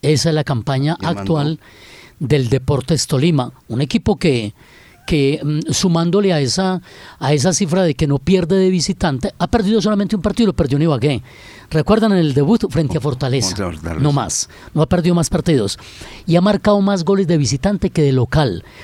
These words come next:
Speaker 1: De visitante que ha jugado solamente seis partidos, ha marcado doce goles.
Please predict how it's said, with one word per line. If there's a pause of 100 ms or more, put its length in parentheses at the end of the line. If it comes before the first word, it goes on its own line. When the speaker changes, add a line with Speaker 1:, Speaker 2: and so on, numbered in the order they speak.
(200)
Speaker 1:
De
visitante
que
ha
jugado
solamente
seis
partidos, (380)
ha
marcado
doce
goles.